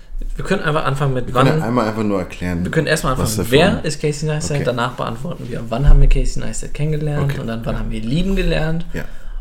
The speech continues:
Speaker 1: Und,
Speaker 2: Ist ja das
Speaker 1: ähm,
Speaker 2: Gleiche.
Speaker 1: was ist dann passiert? So, das können
Speaker 2: Okay.
Speaker 1: wir
Speaker 2: Alles klar, also wer ist Casey Neistat?
Speaker 1: Casey Neistat ist ein ehemaliger, ich sag mal, er ist ein Filmschaffender gewesen seit immer.
Speaker 2: Ja,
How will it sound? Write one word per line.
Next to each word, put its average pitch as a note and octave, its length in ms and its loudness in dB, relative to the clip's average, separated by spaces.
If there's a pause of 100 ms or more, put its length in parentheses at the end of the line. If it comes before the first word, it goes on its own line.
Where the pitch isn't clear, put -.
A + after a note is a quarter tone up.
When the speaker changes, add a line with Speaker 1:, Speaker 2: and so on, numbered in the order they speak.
Speaker 1:
Und, A2+ 420 -4
Speaker 2:
Ist - 140 -6
ja A#2 340 -6
das G#2 160 -6
Speaker 1:
ähm, - 20 -2
Speaker 2:
Gleiche. - 300 -2 (280)
Speaker 1:
was A2 200 -6
ist - 200 -8
dann D#3 160 -6
passiert? C#3+ 320 -6
So, C#3+ 80 -2
das - 140 -6
können D#3 160 -6
Speaker 2:
Okay. E3+ 100 -4
Speaker 1:
wir D#3 60 -6 (460)
Speaker 2:
Alles - 160 -8
klar, - 160 -8
also D#2+ 180 -6
wer E2+ 80 -2
ist F2 120 -6
Casey F#2 300 -6
Neistat? F2+ 360 -6 (800)
Speaker 1:
Casey B2 260 -6
Neistat B2+ 320 -4
ist A#2+ 280 -6
ein G#2+ 580 -6
ehemaliger, A2+ 920 -6
ich - 80 -12
sag A2+ 180 -10
mal, A2+ 220 -8 (380)
er - 100 -6
ist C#3+ 120 -6
ein D3+ 120 -2
Filmschaffender F#3 600 -2
gewesen D#3 540 -4 (460)
seit B2 380 -4
immer. A#2+ 200 -6 (580)
Speaker 2:
Ja, E2+ 140 -6